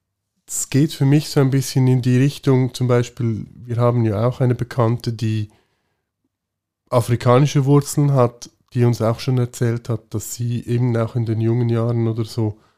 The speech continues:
halt immer hinter vorgehaltener Hand oft beschimpft wurde oder auf der Straße auch beschimpft wurde.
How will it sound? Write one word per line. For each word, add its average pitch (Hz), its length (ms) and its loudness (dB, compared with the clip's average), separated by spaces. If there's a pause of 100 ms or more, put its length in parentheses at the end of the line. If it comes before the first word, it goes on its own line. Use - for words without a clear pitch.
(1400)
halt 113 380 -2 (200)
immer 131 240 4
hinter 120 320 2
vorgehaltener 104 960 -2
Hand 120 360 0
oft 123 260 -8
beschimpft 127 500 -4
wurde 117 200 2
oder 107 220 0
auf 101 100 -4
der 104 120 -2
Straße 120 500 -2
auch 117 100 -2
beschimpft 120 520 -4
wurde. 107 360 -2